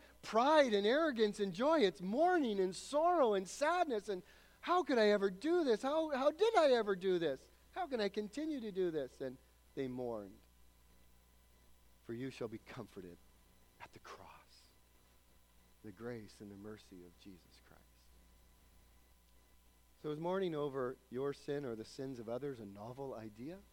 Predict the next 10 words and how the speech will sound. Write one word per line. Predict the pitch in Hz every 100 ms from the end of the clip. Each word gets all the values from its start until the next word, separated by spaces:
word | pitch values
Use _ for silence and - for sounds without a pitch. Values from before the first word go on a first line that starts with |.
| - - - -
to | 175
us? | 175 - - - - _ _ _ _ _ _ - _ - - -
Or | 120
is | 113
it | 117
part | - 147
of | 127
our | 110 107
regular | 117 123 117 104 98
experience | 92 - - 117 107 98 -